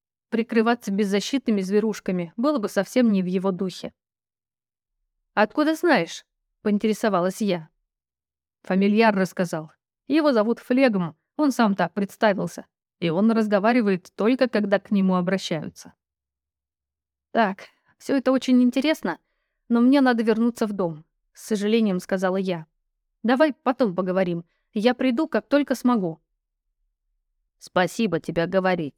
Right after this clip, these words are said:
не учили?» мысленно спросила Кара. «Он, между прочим, пошёл вытаскивать тебя из мира Норма.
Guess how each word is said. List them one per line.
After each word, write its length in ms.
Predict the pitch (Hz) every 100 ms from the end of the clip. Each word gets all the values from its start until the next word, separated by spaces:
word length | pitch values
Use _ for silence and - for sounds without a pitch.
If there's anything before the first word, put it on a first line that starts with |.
| -
не 160 | 190
учили?» 480 | 190 202 - 339 170 _ _ _ _ _ -
мысленно 480 | 180 208 - 180 170
спросила 480 | - 175 180 180 185
Кара. 380 | 208 160 - _ _ _ _ _ _ _ _ -
«Он, 260 | 226 277
между 300 | 320 277 311
прочим, 400 | 262 262 - 311
пошёл 360 | - 247 262 240
вытаскивать 600 | 254 262 226 - 254 240
тебя 240 | 247 262
из 100 | 254
мира 280 | 226 233 247
Норма. 520 | 202 196 226 180 170